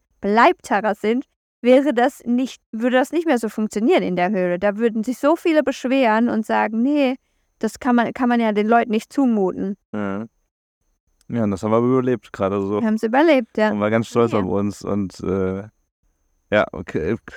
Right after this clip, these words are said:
Speaker 2: allein das war schon das, das krasseste Erlebnis seit langem, weshalb wir Guatemala auf eure Liste setzen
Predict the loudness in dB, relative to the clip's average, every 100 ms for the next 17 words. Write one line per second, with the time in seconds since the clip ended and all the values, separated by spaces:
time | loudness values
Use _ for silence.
0 | -18 -10 -2 2 2 2 2 2 0 2
1 | -2 -4 -6 -6 -6 -6 -2 -2 -2 0
2 | 2 2 0 -2 0 4 4 2 -2 -4
3 | -8 -10 -4 -2 0 0 0 0 0 -2
4 | -2 0 0 -2 -4 -4 -2 -2 -2 -4
5 | -4 -2 -2 -4 -6